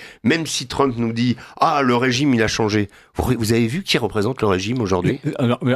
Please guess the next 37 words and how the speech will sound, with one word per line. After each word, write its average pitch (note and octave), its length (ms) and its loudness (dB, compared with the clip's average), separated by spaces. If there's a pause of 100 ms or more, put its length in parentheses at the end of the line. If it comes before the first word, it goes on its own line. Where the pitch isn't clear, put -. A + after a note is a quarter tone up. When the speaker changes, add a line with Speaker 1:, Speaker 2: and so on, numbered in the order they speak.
Speaker 2:
en, A#2+ 240 0
en A2+ 80 0
plus, D3+ 300 -4
euh, A2 400 0
voilà, G2+ 240 0
je, F#2 160 -6
vu G2+ 400 -2
le, F#2 320 -2
vu G2 220 -2
la A2 100 2
manière G#2+ 300 0
dont G2+ 180 -2
Trump A2+ 320 -2
gouverne, G#2 420 -2
euh, F#2+ 220 -4
dire G#2 180 0
le, G#2 140 0
le A2 160 2
fait B2+ 200 -2
que A#2+ 120 -2
ce - 120 -2
soit A#2+ 120 0
lui B2 120 0
qui A#2+ 120 -6
nous G#2 100 0
parle G#2+ 160 0
de G#2 60 0
changement G#2 320 0
de G2 60 -2
régime, G2+ 260 0 (260)
Speaker 1:
Non, A2 60 0
mais E2+ 160 2
Speaker 2:
mais, D3+ 280 2
euh, B2 280 2
mais, C3 180 -2 (320)
mais, B2 200 0
euh, B2+ 40 0